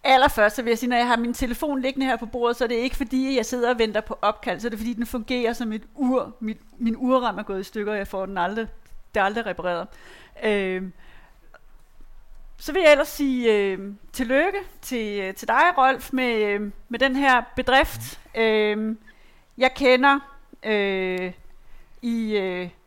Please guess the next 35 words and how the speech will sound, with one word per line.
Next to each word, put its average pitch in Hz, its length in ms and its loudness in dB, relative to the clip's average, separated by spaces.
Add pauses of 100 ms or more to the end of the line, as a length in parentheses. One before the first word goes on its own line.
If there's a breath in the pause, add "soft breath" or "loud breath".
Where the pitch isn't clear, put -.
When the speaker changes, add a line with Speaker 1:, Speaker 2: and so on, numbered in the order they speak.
(240)
Speaker 1:
ja, 170 140 0
blandt, 190 580 -4
blandt 202 240 -4
kolleger 240 560 -2
og 180 480 0
tre, 285 460 2
som 233 220 -2
har 202 340 4
talt 233 420 -4
om 214 460 -2
i, 208 260 -8
øh, 185 160 -2
længere 214 340 0
tid, 233 220 -8
at 220 140 -4
de 226 120 -6
ville 220 160 -6
godt 220 260 0
nok 208 260 -8
gerne 202 360 -2
oversætte, 190 680 -8
øh, 175 200 -8 (360 soft breath)
den 214 120 -2
poetiske 220 720 -6
Edda, 202 180 -2
eller 180 140 -4
den 185 140 -12
ældre 190 400 -4
Edda, 202 120 -4
eller 190 120 -6
hvad 185 100 -10
man 196 100 -12
nu 196 80 -12
kender 214 300 -6
den. 208 140 -14